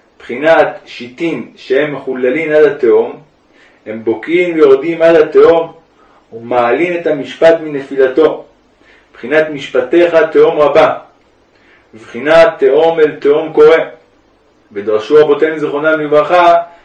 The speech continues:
כשמנסחין את המים בחג, תאום אומר לחברו, "הבא ממך."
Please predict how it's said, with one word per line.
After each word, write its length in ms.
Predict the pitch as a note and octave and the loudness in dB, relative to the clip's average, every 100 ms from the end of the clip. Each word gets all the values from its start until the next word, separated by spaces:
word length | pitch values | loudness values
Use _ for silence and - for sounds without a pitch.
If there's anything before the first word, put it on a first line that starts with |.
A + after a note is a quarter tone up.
| _ | _
כשמנסחין 920 | _ B2 C3 C3 B2+ - - F3 D#3+ C#3 | _ -12 -10 -8 -8 -8 -6 -4 -4 -8
את 140 | C3+ | -4
המים 460 | C#3 D#3 E3 D#3+ C3+ | -2 2 2 0 -2
בחג, 460 | B2+ C#3+ D#3 E3+ E3 - _ _ _ _ | -4 2 4 2 0 -10 _ _ _ _
תאום 420 | B2+ C3+ E3 E3+ | 2 4 6 4
אומר 340 | D3 D3+ E3 D#3+ | 0 -2 0 2
לחברו, 760 | D3+ C3 B2+ B2 C#3+ E3 - | 0 0 0 2 4 4 2
"הבא 420 | A#2+ A#2+ D3+ D#3+ D#3 | -6 -2 2 2 2
ממך." 400 | D3 D#3+ D#3 | 0 0 0